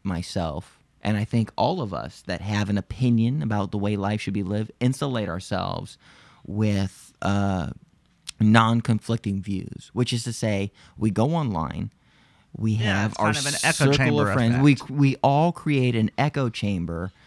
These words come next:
Speaker 1: that reinforces our own views.
Speaker 2: Of course.
Speaker 1: And so it would seem shocking in a world where Trump wins.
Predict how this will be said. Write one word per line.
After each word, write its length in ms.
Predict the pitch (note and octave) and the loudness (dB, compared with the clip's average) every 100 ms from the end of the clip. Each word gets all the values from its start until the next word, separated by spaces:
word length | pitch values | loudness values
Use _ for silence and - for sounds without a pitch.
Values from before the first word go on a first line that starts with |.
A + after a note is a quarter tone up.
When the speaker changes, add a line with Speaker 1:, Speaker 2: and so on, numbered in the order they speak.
| - - | -20 -16
Speaker 1:
that 260 | - A2+ E2+ | 0 0 2
reinforces 840 | A2 C3 C3+ C#3+ - A2+ A2 G#2+ G2+ | 2 2 2 0 -2 -4 -2 -4 -4
our 160 | G2 - | -4 -2
own 260 | G2+ G2+ | -2 -2
views. 600 | F#2 C3+ A#2+ D#2+ - - _ _ _ | -2 -4 -4 -8 -16 -20 _ _ _
Speaker 2:
Of 100 | E3 - | -14 -8
course. 200 | G3+ A2 | -6 2
Speaker 1:
And 200 | C3 C3 | 6 6
so 320 | - - C#3+ | 4 4 4
it 120 | A#2+ E3+ | 8 6
would 440 | D3 A#2+ F#3+ A3 | 6 2 2 2
seem 320 | - D3+ A2 | -2 0 0
shocking 560 | G2 - - - - - _ _ _ _ _ _ _ _ _ - | 0 -4 -6 -8 -14 -16 _ _ _ _ _ _ _ _ _ -2
in 360 | A#2+ A2+ G#2 - | 2 2 2 0
a 80 | A2 | -2
world 600 | G#2+ A2+ A#2+ A2+ G#2+ G#2 | -2 -2 0 0 -2 -4
where 220 | A2 G#2 | -4 -4
Trump 440 | - - G#2+ G2+ - | -8 -8 -6 -6 -6
wins. 580 | F#2+ E2+ - A2 - | -6 -6 -8 -12 -16